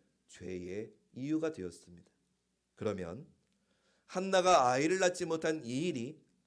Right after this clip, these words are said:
한나에게는 어떤 의미로 받아들여졌을까요? 한나에게는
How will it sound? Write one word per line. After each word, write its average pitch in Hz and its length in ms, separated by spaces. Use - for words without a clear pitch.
한나에게는 190 1000
어떤 - 840
의미로 127 720
받아들여졌을까요? 135 1000
한나에게는 123 720